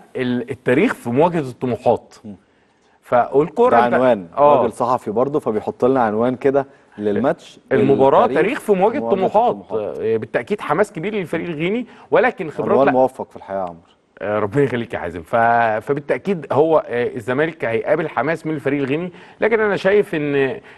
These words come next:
Speaker 1: إن لعيبة الزمالك بخبراتها والتكاتف ال-، اللي حاصل في الفترة الأخيرة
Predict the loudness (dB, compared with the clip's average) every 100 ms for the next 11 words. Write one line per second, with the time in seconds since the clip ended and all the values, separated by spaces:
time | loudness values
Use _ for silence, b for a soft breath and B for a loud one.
0 | -4 0 2 0 -2 0 2 0 -4 -6
1 | -2 0 0 2 4 4 2 0 -4 -4
2 | -4 -4 -4 -2 -4 -4 -4 -2 0 0
3 | 0 -8 -8 -6 -4 -4 -6 -4 0 0